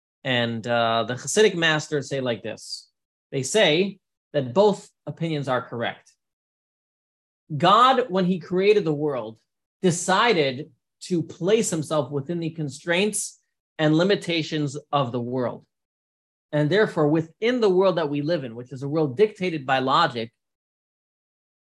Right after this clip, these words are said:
God cannot create a rock that he cannot lift. However,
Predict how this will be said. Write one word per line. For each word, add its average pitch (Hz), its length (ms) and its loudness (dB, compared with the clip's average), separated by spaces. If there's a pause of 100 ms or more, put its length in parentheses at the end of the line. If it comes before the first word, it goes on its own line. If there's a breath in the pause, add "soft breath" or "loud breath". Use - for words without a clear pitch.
(180)
God 170 420 4
cannot 160 360 -4
create 151 240 -2
a 123 60 -4
rock 131 380 2 (840)
that 131 100 -8
he 123 80 -4
cannot 120 400 -6
lift. 104 380 -14 (640)
However, 196 640 2